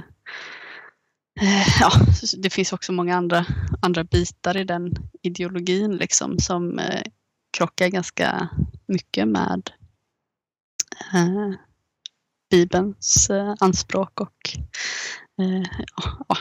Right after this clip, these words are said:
det är ju egentligen, handlar ju om att, att kejsaren och, eh, riket liksom tar sig,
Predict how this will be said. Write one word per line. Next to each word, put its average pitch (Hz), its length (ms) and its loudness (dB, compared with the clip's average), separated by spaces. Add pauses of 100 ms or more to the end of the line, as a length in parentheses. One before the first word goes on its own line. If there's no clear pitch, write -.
det 214 160 2
är 180 40 8
ju 175 60 8
egentligen, 180 640 4
handlar 170 300 2
ju 180 120 0
om 175 220 0
att, - 300 -8
att - 200 -4 (420)
kejsaren 196 580 0
och, - 340 -10
eh, 190 200 -4 (600)
riket - 480 0
liksom 180 280 -2
tar 175 260 2
sig, 175 560 0